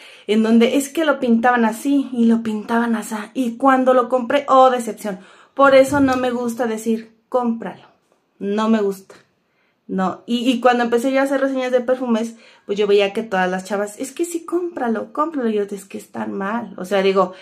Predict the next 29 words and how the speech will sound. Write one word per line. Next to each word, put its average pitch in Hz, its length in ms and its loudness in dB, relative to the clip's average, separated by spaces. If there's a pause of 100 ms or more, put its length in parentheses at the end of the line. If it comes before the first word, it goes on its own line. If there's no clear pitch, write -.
(180)
al 233 160 4
final 269 400 2 (120)
las 247 200 4
marcas 254 540 0 (280)
no 277 220 6
les 240 180 2
dan 214 200 0
nada, 226 540 0
a 196 80 -6
mí 208 120 -2
no 196 100 0
me 185 140 -2
dan 175 180 -2
nada, 220 400 0 (680)
no 226 220 6
tengo 226 220 4
por 202 160 0
qué 202 80 -4
hablar 196 340 2
bien 208 360 0
o 190 100 -4
mal. 180 380 -4
Si - 260 0
a 220 80 4
mí 285 80 2
me 339 140 4
funcionó, 240 640 -2 (100)
qué 196 120 0
bueno. 185 280 -2